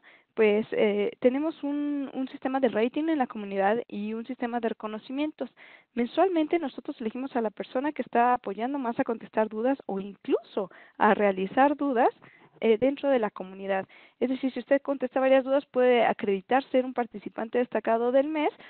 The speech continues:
o incluso si hace usted también dudas. También nosotros reconocemos a la gente que comparte documentos, así que si usted tiene algún documento, un video, un blog, puede compartirlo y nosotros podemos reconocerlo.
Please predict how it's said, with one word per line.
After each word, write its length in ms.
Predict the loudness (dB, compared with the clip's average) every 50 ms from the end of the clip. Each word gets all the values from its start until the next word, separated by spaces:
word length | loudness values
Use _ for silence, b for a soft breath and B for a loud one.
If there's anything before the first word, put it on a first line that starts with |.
| B B _
o 40 | -10
incluso 360 | -8 -6 -6 -4 -4 -4 -2
si 100 | 2 2
hace 220 | 2 2 0 -6
usted 160 | -8 -8 -4 -2
también 320 | -2 -2 -2 -6 -8 -8
dudas. 280 | -10 -8 -8 -8 -8 -2 _
También 340 | 0 0 2 0 -2 -2 -2
nosotros 360 | -4 -6 -8 -6 -4 -4 -4
reconocemos 520 | -4 -6 -10 -10 -10 -10 -12 -10 -8 -6
a 40 | -6
la 80 | -6 -4
gente 240 | -6 -8 -10 -8
que 100 | -8 -8
comparte 500 | -8 -8 -10 -4 -2 -2 0 2 2 0
documentos, 560 | 0 0 -2 -4 -4 -2 -2 -2 -2 -4 -6 -6
así 200 | -6 -8 -6 -6
que 100 | -6 -6
si 120 | -6 -10
usted 180 | -14 -16 -12 -10
tiene 160 | -6 -4 -4
algún 200 | -4 -4 -4 -4
documento, 540 | -4 -6 -6 -8 -6 -6 -6 -6 -6 -8 -10
un 80 | -6
video, 400 | -6 0 2 4 4 4 4 2
un 180 | 0 -4 -6 0
blog, 300 | 6 6 6 8 6 2 B B B B B _
puede 160 | -2 -2 0
compartirlo 540 | 0 0 2 2 2 2 4 2 4 4 2
y 40 | 0
nosotros 280 | -2 -4 -4 -6 -6 -4
podemos 420 | -4 -4 -2 -2 -2 -4 -6 -8 B B B B B B
reconocerlo. 720 | 4 4 4 4 2 -4 -6 -4 2 2 2 2 2 -2